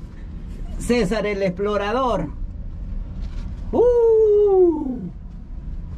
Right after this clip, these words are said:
Ah, mira la caverna. Ah, estoy solito. Mm.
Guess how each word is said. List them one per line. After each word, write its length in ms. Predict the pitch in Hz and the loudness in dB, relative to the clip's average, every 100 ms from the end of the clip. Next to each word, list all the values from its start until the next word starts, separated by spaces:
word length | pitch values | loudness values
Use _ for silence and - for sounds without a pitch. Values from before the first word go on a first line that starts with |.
| - - - - - - - - - - - - - - - - - - - - - - - - - - - - - - - | -8 -6 -6 -6 -6 -4 -4 -4 -4 -2 -2 -2 -4 -4 -4 -4 -4 -4 -6 -6 -6 -6 -6 -6 -6 -6 -8 -8 -8 -8 -6
Ah, 560 | 120 147 170 220 247 277 - - - - - - - - - - - - | -2 0 0 0 0 -4 -6 -12 -10 -10 -10 -12 -10 -10 -10 -8 -6 -2
mira 380 | 165 220 208 202 | 2 4 2 0
la 180 | 196 180 | -2 -2
caverna. 760 | 196 220 202 180 185 175 - - - - - - - - - - - - - - - - - | -2 0 0 0 0 0 -4 -10 -14 -16 -16 -14 -14 -14 -14 -12 -10 -10 -8 -10 -8 -8 -4
Ah, 240 | 196 185 | 0 0
estoy 240 | 185 202 | 2 2
solito. 840 | 180 196 254 208 233 226 214 170 117 - - - - - - - - - - - - - - - | 4 2 2 2 2 4 4 2 -2 -12 -18 -18 -18 -18 -18 -16 -16 -14 -14 -14 -14 -12 -10 0
Mm. 680 | 170 165 190 233 247 247 | 6 6 8 6 6 4